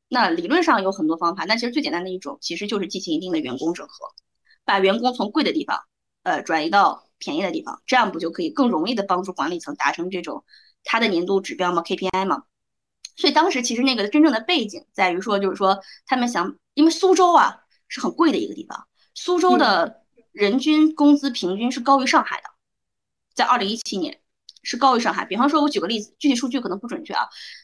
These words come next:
Speaker 1: 当时二零一七年苏州的平均工资，比方说一万或者一万出头，但是上海可能九千多，不到一万。所以苏州的整体薪资水平是非常高的。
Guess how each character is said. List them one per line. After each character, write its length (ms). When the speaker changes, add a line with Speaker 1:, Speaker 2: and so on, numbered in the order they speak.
Speaker 1:
当 160
时 80
二 120
零 120
一 100
七 200
年 180
苏 200
州 100
的 80
平 120
均 80
工 200
资， 80
比 100
方 100
说 80
一 140
万 200
或 80
者 60
一 80
万 120
出 120
头， 280
但 140
是 80
上 160
海 120
可 180
能 280
九 160
千 220
多， 100
不 120
到 120
一 140
万。 100
所 120
以 80
苏 240
州 140
的 80
整 260
体 220
薪 200
资 80
水 120
平 100
是 100
非 120
常 140
高 200
的。 220